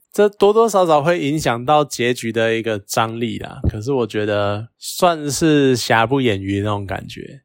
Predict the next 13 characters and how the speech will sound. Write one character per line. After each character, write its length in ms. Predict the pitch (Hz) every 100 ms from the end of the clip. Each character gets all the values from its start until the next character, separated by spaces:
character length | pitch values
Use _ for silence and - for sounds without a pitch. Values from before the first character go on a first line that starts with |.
| _
那 160 | 208
到 340 | 185 - 196 180
了 120 | 156
最 320 | - 180 151
后， 260 | 127 156 143
当 180 | 139 139
然 200 | 123 127
真 140 | 131
相 220 | 123 131 123
大 160 | 123
白 220 | 113 104
了 100 | -
嘛。 200 | - -